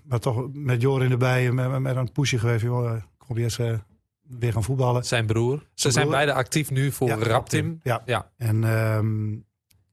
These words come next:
Speaker 1: dus het ging met vallen en opstaan, veel pijn. En ondanks heeft hij dat toch, eh, toch wel doorgezet. En ja, als je een spits hebt die, eh, die in de zestien doelpunten maakt, dan heb je Jesse Habing. Eh, kijk, als je hem op vijfentwintig meter van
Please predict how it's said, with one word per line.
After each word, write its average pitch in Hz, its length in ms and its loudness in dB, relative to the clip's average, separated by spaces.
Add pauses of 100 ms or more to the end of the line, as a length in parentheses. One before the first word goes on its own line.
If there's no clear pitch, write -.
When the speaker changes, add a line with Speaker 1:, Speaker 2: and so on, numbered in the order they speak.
Speaker 1:
dus 110 140 -2
het 127 140 -2
ging 151 160 2
met 147 120 2
vallen 147 220 2
en 139 60 2
opstaan, 139 380 0
veel 131 220 0
pijn. 135 320 2
En 120 100 0
ondanks 123 380 0
heeft 123 200 0
hij 123 100 -2
dat 123 180 -2
toch, 135 220 0
eh, 120 100 2
toch 117 240 0
wel 120 140 2
doorgezet. 107 580 0
En 107 240 0 (380)
ja, 113 100 -8
als 120 160 0
je 120 60 2
een 120 80 2
spits - 300 0
hebt 117 200 0
die, 117 280 2
eh, 113 60 2
die 120 140 -2
in 127 120 2
de 120 60 4
zestien 113 400 0
doelpunten 151 380 -2
maakt, 165 280 -2 (220)
dan 120 160 0
heb 107 120 -2
je 113 60 -4
Jesse 113 260 -2
Habing. 110 420 -2
Eh, 110 60 -8 (240)
kijk, 110 300 -4 (460)
als 101 100 -6
je - 60 -6
hem 120 100 -2
op 104 60 -10
vijfentwintig 117 380 0
meter 113 200 0
van - 20 0